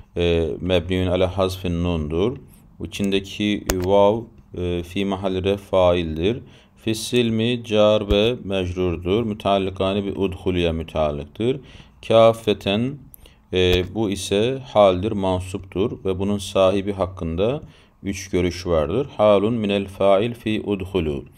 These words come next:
Udhulu'daki vav'un halidir. E, evvel mana udhulu fis silmi cemi'an şeklindedir. Ve, e, kâfe,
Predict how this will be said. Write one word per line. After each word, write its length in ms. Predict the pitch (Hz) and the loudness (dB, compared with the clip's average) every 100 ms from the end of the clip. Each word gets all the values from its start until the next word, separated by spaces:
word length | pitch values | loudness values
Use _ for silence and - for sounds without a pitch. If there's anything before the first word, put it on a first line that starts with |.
| - - - _ - | -20 -20 -20 _ -6
Udhulu'daki 720 | 95 - 95 92 90 90 - 107 | -6 -4 -2 0 0 -2 -2 2
vav'un 300 | 92 92 92 | 2 2 0
halidir. 760 | 87 90 82 82 80 87 120 - - - - - 90 | -2 0 0 0 -2 -2 -2 -4 -18 -20 -20 -6 0
E, 40 | 87 87 85 - - | 2 2 0 -4 -2
evvel 280 | 98 104 107 | 2 4 2
mana 420 | 107 110 110 120 | 2 0 0 0
udhulu 520 | 113 110 - 104 127 | -2 -4 -2 2 2
fis 220 | 131 110 | 0 -6
silmi 560 | - - 95 92 107 113 | -8 -4 -2 0 -2 -2
cemi'an 600 | 101 92 101 98 87 76 65 | -2 0 0 2 0 -2 -6
şeklindedir. 840 | - - 85 - 80 76 73 104 156 - - - - - - | -12 -8 -8 -6 -8 -6 -4 -4 -4 -6 -20 -20 -20 -16 0
Ve, 180 | 104 107 | 2 4
e, 320 | 90 98 98 | 4 2 2
kâfe, 840 | 98 107 107 107 - 95 95 117 | 4 6 6 4 -2 2 2 2